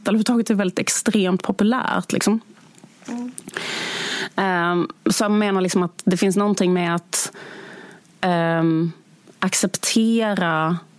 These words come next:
Speaker 1: en form av, eh, destruktivitet eller mörker eller aggressivitet eller negativitet som är liksom är, ehm, kanske,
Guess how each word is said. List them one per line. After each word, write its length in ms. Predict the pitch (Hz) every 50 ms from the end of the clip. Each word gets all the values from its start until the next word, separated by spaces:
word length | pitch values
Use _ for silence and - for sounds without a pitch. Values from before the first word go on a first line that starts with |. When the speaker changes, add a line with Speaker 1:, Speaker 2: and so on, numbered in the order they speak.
| - -
Speaker 1:
en 120 | - 185 175
form 280 | - 190 175 170 170
av, 340 | 160 160 160 160 160 170 170
eh, 400 | 170 165 160 160 160 156 160 165 160 - - - - - - - - - - - - - _ _ _ _
destruktivitet 1080 | - 180 196 185 - - 190 180 - - 196 180 175 - - 226 202 202 208 196 - 196
eller 100 | 175 180
mörker 400 | 185 185 185 190 180 - - 180
eller 100 | 170 -
aggressivitet 460 | 180 175 175 - - 185 202 190 -
eller 80 | 196 175
negativitet 420 | 180 180 180 196 185 214 196 185
som 120 | - 196 180
är 40 |
liksom 240 | 170 170 - - 180
är, 260 | 175 165 165 165 165
ehm, 320 | 160 160 160 160 160 165 160 - - _ - - - - - - - _ _ - _ - - 135 87 69 -
kanske, 280 | - 196 185 208 190